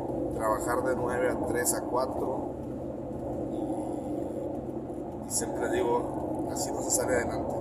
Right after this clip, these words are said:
Se tiene que trabajar de sol a sol y todavía un poquito más para poder salir adelante. Y ahorita, por decir nosotros, como empresarios ganaderos o agropecuarios,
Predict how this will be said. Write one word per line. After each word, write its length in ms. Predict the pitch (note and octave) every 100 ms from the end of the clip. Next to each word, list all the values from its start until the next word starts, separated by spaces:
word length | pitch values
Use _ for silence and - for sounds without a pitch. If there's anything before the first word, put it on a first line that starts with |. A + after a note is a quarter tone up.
| - - - -
Se 60 | -
tiene 180 | - -
que 100 | -
trabajar 600 | - B2+ A#2+ A#2 - B2 A#2+ A#2 - - - A2+
de 140 | A2+
sol 420 | - B2+ C3+ D3 C#3+ -
a 100 | -
sol 680 | - B2+ C#3 D3 - - -
y 40 | -
todavía 320 | - - -
un 80 | -
poquito 380 | - - - -
más 420 | - - - - - - - - - - - - - - - - -
para 160 | -
poder 280 | - A2 A2+
salir 240 | B2+ B2
adelante. 500 | B2+ A#2 B2 - - - - - - - -
Y 60 |
ahorita, 380 | - - - -
por 160 | - -
decir 200 | - -
nosotros, 540 | - E3 D#3 D#3 C#3+
como 200 | - B2+
empresarios 760 | A#2 A#2 - B2+ C#3+ D#3+ - - - - - - - - - - - - -
ganaderos 680 | - - - D3+ D3 A2 -
o 280 | - -
agropecuarios, 880 | - - - - - - - - -